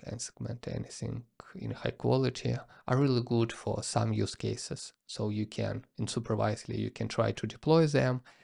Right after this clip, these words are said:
and try what will work on your data. Also, we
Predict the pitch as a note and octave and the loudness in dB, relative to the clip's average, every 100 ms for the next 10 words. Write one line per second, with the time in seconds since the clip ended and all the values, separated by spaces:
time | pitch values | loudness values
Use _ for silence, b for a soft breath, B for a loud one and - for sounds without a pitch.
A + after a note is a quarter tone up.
0 | - A2 - B2 B2+ A#2 A#2 A2+ - G#2 | -6 -4 2 6 6 4 2 0 2 2
1 | G2+ A2 A2 A2 G2+ G2+ G2 G2+ - - | 6 6 6 4 0 0 0 0 -2 -8
2 | - b b b b b _ D#3 E3+ - | -20 b b b b b _ 4 4 2
3 | A2+ A2 A2+ A#2 A#2+ | 0 2 2 2 2